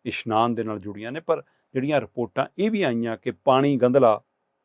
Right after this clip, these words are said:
ਉਹਦੇ ਵਿੱਚ ਅਜੇ ਵੀ ਸੀਵਰੇਜ ਵਾਲੇ ਪਾਣੀ, ਬੇਸ਼ੱਕ ਸਰਕਾਰਾਂ, ਜੋਗੀ ਸਰਕਾਰ ਦਮ ਭਰਦੀ ਰਹੀ ਸੀ,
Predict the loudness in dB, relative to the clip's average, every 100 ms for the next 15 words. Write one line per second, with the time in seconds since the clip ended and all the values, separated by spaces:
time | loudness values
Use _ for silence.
0 | _ _ _ _ 2 4 4 2 4 6
1 | 4 2 -2 -2 0 4 2 2 -2 -2
2 | -2 0 -2 -4 -12 _ -10 -4 2 2
3 | 2 0 -4 -6 0 0 0 -2 -2 -4
4 | -6 -14 -18